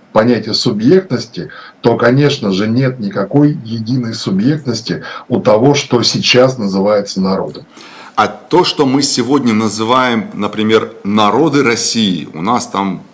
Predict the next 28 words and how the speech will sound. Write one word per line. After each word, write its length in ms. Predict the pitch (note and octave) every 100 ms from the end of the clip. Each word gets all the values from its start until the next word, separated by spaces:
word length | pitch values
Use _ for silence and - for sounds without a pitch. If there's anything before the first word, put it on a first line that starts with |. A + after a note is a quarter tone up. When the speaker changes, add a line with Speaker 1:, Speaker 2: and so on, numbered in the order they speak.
| _
Speaker 2:
многонациональный 1200 | - F2+ G#2 G2+ G2 - F2 F#2 C#3 D#3 C#3 C3
народ 400 | A2 F#2 G2 A2+
России, 600 | - F#2+ - G#2 F#2 D2 - - - - -
и 60 |
вот 240 | G#2 C#3 C#3 - -
маленькие 720 | F2 A2 E3+ E3+ D#3+ C#3+ C#3+ C#3
народы 540 | B2 A#2+ B2 C#3 A#2
России, 640 | A2+ G#2+ - G#2+ G#2+ F#2
там 280 | E2+ F2 D2+
якуты, 680 | D#2+ C#3+ C#3 A#2 A2 - G2
буряты, 920 | E2+ A2 G2+ A2 G#2 - G2 F#2 F2+
там, 300 | E2+ E2+ E2
не 80 | E2+
знаю, 420 | E2 F2 E2 D2
кавказские 640 | - - A2 G#2+ G2+ A2
народы 440 | F#2 F#2 F#2 D#2+ E2+
и 20 |
так 180 | F2 G2
далее, 240 | F#2+ D2 - - - - -
это 260 | D3 D#3+
все-таки 460 | C#3+ - D#3 C#3+ C3+
народы 500 | C3 C#3+ G3 A#3 E3+
или 300 | D3 D3+ D#3+
это 340 | D#3+ E3 E3
нации? 680 | D#3+ E3 F3 B2 - D#2+ D2
Как 260 | - C#3+ -
правильно 400 | C3+ C3+ A2 F#2
назвать? 540 | F2+ E2 E2 C#2 -